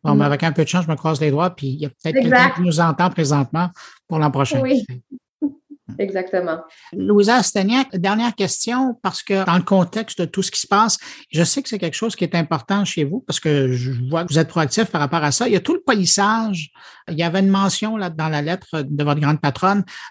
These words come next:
Speaker 1: par rapport à, à tout le, le polissage, le nettoyage, la responsabilité par rapport à, à la sécurité en ligne, par rapport aux propos, à la désinformation, euh, qui est faite. Ça aussi, euh, c'est, c'est du,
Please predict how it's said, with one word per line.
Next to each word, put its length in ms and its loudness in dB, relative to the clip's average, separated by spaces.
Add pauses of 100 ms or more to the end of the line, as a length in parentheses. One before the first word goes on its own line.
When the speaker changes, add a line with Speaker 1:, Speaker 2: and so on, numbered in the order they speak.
Speaker 1:
par 100 2
rapport 380 4
à, 400 0
à 60 -4
tout 240 -2
le, 180 2
le 80 -2
polissage, 580 0
le 60 -2
nettoyage, 800 -2
la 80 -2
responsabilité 600 0
par 140 -2
rapport 260 2
à, 140 0 (320)
à 60 0
la 100 2
sécurité 680 0
en 200 0
ligne, 400 0
par 160 -4
rapport 260 0
aux 120 4
propos, 580 0
à 40 -2
la 120 -2
désinformation, 1000 -2 (420)
euh, 100 0
qui 180 -2
est 60 0
faite. 240 0
Ça 180 0
aussi, 460 0
euh, 340 -2
c'est, 220 -6
c'est 220 -6
du, 400 -2